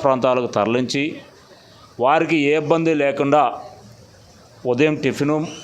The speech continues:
మధ్యాహ్నం భోజనం, రాత్రి భోజనం తుఫాను ఉన్న మూడు నాలుగు రోజులు కూడా వారికి ఏర్పాటు చేసి తుఫాను తగ్గిన తర్వాత వారిని అందరం కూడా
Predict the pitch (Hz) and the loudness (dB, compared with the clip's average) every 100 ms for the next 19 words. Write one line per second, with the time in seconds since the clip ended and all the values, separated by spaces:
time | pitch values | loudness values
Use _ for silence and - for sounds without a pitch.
0 | - - 117 113 143 147 127 127 123 135 | -18 -6 -4 0 0 0 0 0 0 -2
1 | 135 135 - 120 117 127 120 120 120 117 | -4 -8 -6 -2 0 0 -2 0 0 -2
2 | 110 - - - - - - 123 110 151 | -4 -10 -18 -20 -20 -20 -10 -6 0 2
3 | 151 147 - 127 131 123 123 139 139 139 | 2 -2 -2 -2 0 0 0 2 0 0
4 | 135 131 120 127 123 117 113 107 110 113 | 0 -2 0 2 2 0 0 0 0 0
5 | 131 117 - 104 - 143 - - - - | 0 -2 -2 -4 -2 -4 -6 -12 -18 -20
6 | - - - - 135 160 185 170 143 131 | -20 -20 -12 -6 0 2 2 2 0 0
7 | 160 147 139 135 139 135 117 - - - | 0 0 0 2 2 2 0 -4 -12 -20
8 | - - - 117 120 120 120 135 135 135 | -20 -20 -14 -2 0 0 0 0 0 0